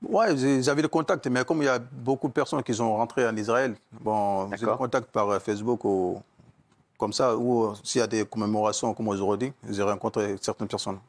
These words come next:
Speaker 2: Juste, Lassana, aujourd'hui, est-ce que vous, vous revoyez toujours ces images dans votre tête ? Est-ce que vous arrivez à vivre normalement aujourd'hui ?
Speaker 1: Ah, c'est dur, hein, c'est dur,
Speaker 2: Vraiment,
Speaker 1: parce
Speaker 2: c'est
Speaker 1: que
Speaker 2: dur.
Speaker 1: c'est quelque chose qui,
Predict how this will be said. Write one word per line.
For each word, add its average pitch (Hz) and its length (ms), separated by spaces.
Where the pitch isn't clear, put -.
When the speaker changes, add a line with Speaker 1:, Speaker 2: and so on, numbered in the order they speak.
Speaker 2:
Juste, 208 240
Lassana, 160 400
aujourd'hui, 151 420
est-ce - 100
que - 80
vous, 226 300
vous 127 120
revoyez 139 320
toujours 147 320
ces 117 220
images 131 220
dans 123 60
votre 117 120
tête ? 165 160
Est-ce - 100
que 170 60
vous 151 120
arrivez 143 360
à 123 80
vivre 127 220
normalement 123 560
aujourd'hui ? 101 340
Speaker 1:
Ah, 135 120
c'est 123 120
dur, 131 220
hein, 113 180
c'est - 160
dur, 120 200
Speaker 2:
Vraiment, 139 220
Speaker 1:
parce 156 100
Speaker 2:
c'est 156 80
Speaker 1:
que 101 100
Speaker 2:
dur. 98 100
Speaker 1:
c'est - 180
quelque 117 140
chose 123 180
qui, 101 440